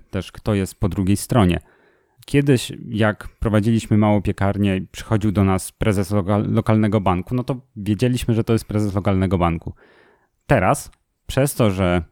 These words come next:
nasza komunikacja jest w większości w świecie online, to nie wiemy nigdy, kto jest po drugiej stronie. Nie wiemy, czy tą osobą, która u nas kupuje, jest lokalny pszczelarz, czy właściciel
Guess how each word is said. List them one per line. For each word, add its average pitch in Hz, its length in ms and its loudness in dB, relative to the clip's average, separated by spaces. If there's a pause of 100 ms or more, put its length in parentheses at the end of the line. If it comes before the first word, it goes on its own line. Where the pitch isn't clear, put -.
(180)
nasza 107 240 -2
komunikacja 98 800 0 (280)
jest - 440 0 (140)
w 95 160 -8
większości 113 800 0 (180)
w - 40 -14
świecie 113 320 -2
online, 95 440 2 (160)
to 127 220 0
nie 139 180 4
wiemy 156 220 8
nigdy, 98 280 4
kto - 120 0
jest 92 120 2
po 98 100 -2
drugiej 87 240 0
stronie. 85 420 -2 (320)
Nie 135 140 6
wiemy, 165 240 6
czy - 140 -6
tą 127 320 2
osobą, 107 400 0
która 104 340 -2
u 101 80 2
nas 98 160 0
kupuje, 104 300 2
jest 98 220 0
lokalny 107 320 4
pszczelarz, 139 600 0 (260)
czy 143 220 4
właściciel 113 840 2